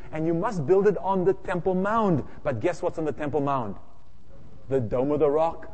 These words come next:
the Al-Aqsa Mosque are in the way. So he went there, an Australian evangelical, set fire to the Al-Aqsa Mosque, hoping to burn that down to begin to prepare place for the building of the third temple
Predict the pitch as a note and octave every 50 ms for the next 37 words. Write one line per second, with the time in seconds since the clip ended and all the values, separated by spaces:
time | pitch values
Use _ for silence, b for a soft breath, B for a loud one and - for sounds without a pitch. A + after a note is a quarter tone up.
0 | - - A#2+ B2+ C3 - D#3+ E3 C#3+ D3 D#3 B2 - - D3+ C3+ C3+ C#3+ E3 D#3
1 | - - - - C3+ C3+ C#3+ C#3 B2+ C3 B2+ D3 C#3 A#2 G2+ B B B - -
2 | C#3+ B2+ C3+ F3+ E3 C3+ G3+ B3+ C#4 B3 - E3 C3 A#2+ A#2+ C3 C#3+ C#3 - -
3 | - G3 G#3 A#3+ B3+ A#3+ A#3+ A#3+ B3 B3+ G#3 E3+ F3 D#3 E3 D#3 F#3 D#3 - -
4 | - - - C4 C#4 C#4 - - A3 G3 F#3 F3 - E3+ D#3+ D#3+ E3+ E3 D3+ D#3+
5 | - - D3+ C#3+ D3 D3+ C#3+ - B B B G#3+ G#3+ A3+ G#3+ F3+ E3+ G#2+ G2+ D#3+
6 | F#3 G3 E3 F#3 G#3 D#3 B2 - E3 F3 - - - - - F#3+ D#3 F#3+ D3+ D3+
7 | B3 C4 A3 E3 - B B B - F3 E3 D#3 - - - - - - - -
8 | - - - - F#3+ F3 F3 F3 F3+ E3+ - - - - - - F3 E3+ E3+ E3+
9 | - - - - - - - - E3 D3 C3+ B2 B2 B2+ B2 A2+ - - - -
10 | - - - - - - - - - - - - - - - - - - - C#3+
11 | B2 C#3+ D#3 D#3+ D3+ D3+ C#3+ A#2 A#2 C#3+ - - E3 D#3 D3 - - C3 A2+ -
12 | C#3